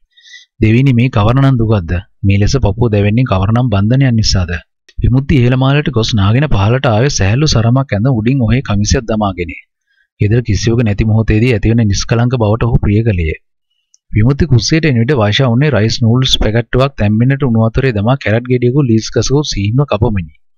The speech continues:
ඔහු දෑත් බැඳගෙන ඇය පිටුපසින් ඉඳ බලා උන්නේ. හිමීට පහත් ඇගේ ගිල සිප ගන්නට බඳ වටා දෑත් තැවා ඇයව තමා වෙත ඇද ගන්නට ඔහුට සිතුනි. ඒ හැඟීම් විමුක්ති ඉවසිය අමාරුයිනේ. සිහින් ඇඟිලි තුඩු අගින් ලීස් ගස අල්ලා ඒ ළඟටම පිහගෙන එමින් ඇය ඒ තරම් අපූර්ව ලෙස ඒවා කපන්නේ කෙසේද ඔහුට පුදුමය.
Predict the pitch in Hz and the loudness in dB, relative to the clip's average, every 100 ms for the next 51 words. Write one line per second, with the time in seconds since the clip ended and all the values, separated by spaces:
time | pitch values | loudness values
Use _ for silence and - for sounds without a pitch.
0 | _ _ - 123 107 95 107 107 113 123 | _ _ -4 -2 0 -2 -2 0 0 2
1 | 117 101 - - 113 123 123 107 92 104 | 2 2 2 4 4 2 0 0 0 2
2 | 98 85 80 - _ _ - _ 107 110 | 0 -2 -4 -8 _ _ -20 _ 0 2
3 | 135 151 117 117 - 131 107 120 98 104 | 2 0 0 0 0 0 0 0 0 0
4 | 113 123 113 113 117 98 98 110 113 127 | 0 0 2 0 0 -2 0 0 0 0
5 | 101 104 - 113 123 113 120 98 95 113 | 0 -2 0 0 2 0 0 -2 -2 0
6 | 135 131 110 113 113 131 104 104 - - | 0 0 -2 -4 -2 -2 -2 -2 -2 -2
7 | 92 - - _ _ _ _ - 117 113 | -4 -4 -18 _ _ _ _ -4 0 0
8 | 110 123 104 110 117 117 101 98 127 104 | 0 0 0 0 0 2 2 0 0 0
9 | 104 113 95 80 76 - _ _ - _ | 0 0 -2 -4 -8 -12 _ _ -20 _
10 | - - 113 156 123 113 120 131 135 107 | -2 0 2 2 0 0 0 2 2 2
11 | 127 101 117 - 131 120 117 101 104 131 | 0 0 0 0 -2 0 0 0 0 2
12 | 107 117 117 120 147 139 113 127 131 127 | 2 0 0 0 -2 -2 0 0 2 2
13 | 123 131 131 107 123 120 110 113 131 127 | 2 2 2 2 2 2 2 0 0 0
14 | 104 123 131 131 139 135 147 - 104 117 | 2 0 0 0 0 0 -2 -4 -2 -2
15 | 135 123 110 131 - 131 135 190 180 82 | -4 -4 0 0 0 -4 -4 -6 -6 -8